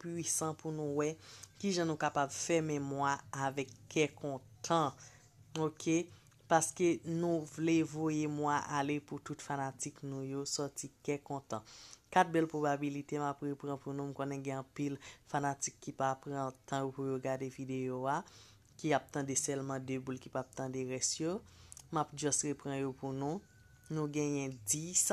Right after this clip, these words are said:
kòm premye pwobabilite boul nou, swasannkatòz kòm dezyèm pwobabilite boul nou, e trantnèf kòm twazyèm pwobabilite boul nou. Epi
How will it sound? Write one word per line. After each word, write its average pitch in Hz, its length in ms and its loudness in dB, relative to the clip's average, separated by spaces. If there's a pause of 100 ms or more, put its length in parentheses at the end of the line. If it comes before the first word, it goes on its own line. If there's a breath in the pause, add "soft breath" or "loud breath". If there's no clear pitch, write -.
(160)
kòm 147 240 -2
premye 147 400 -4
pwobabilite 147 760 -4 (260)
boul 147 220 -2 (100)
nou, 143 220 -4 (500 loud breath)
swasannkatòz 165 1120 2 (240)
kòm 156 240 0 (500)
dezyèm 160 480 2
pwobabilite 143 720 -2
boul 147 300 -4 (100)
nou, 143 160 -4 (800 loud breath)
e 175 160 2
trantnèf 156 640 -2 (140)
kòm 151 240 0 (100)
twazyèm 147 720 0
pwobabilite 139 800 -4
boul 160 400 -2
nou. 147 240 -2 (560 loud breath)
Epi 175 540 2